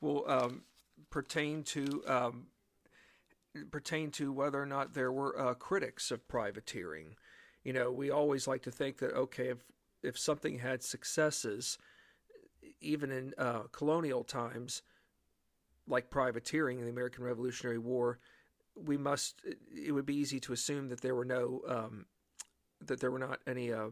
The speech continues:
forms of criticism about the practice. But we will be surprised to learn that there were those, uh, who did criticize, and, and those who criticized were actually in, within the government, uh, itself. So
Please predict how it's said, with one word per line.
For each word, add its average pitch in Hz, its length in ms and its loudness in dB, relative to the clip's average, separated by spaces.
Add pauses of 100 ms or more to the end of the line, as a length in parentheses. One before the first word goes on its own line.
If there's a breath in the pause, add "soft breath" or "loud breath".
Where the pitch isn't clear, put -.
(100)
forms 131 280 -2
of 110 100 -12
criticism 113 640 -2
about 92 260 -8
the - 60 -20
practice. - 720 -4
But 117 220 0
we 127 300 -2 (480 loud breath)
will 151 180 6
be 147 180 4
surprised 135 720 2
to 143 80 -2
learn 139 300 2
that 131 200 -2
there 131 180 2
were 139 260 4
those, 131 580 2
uh, 123 200 2
who 131 180 -2
did 151 260 0
criticize, 123 840 0 (560 loud breath)
and, 135 480 0 (420)
and 131 200 -4
those 143 320 6
who 131 100 -2
criticized 131 720 2
were 139 160 2
actually 139 480 0
in, 135 180 -2
within 139 420 0
the 139 60 -2
government, 139 720 0
uh, 123 240 2
itself. - 640 -4
So - 400 2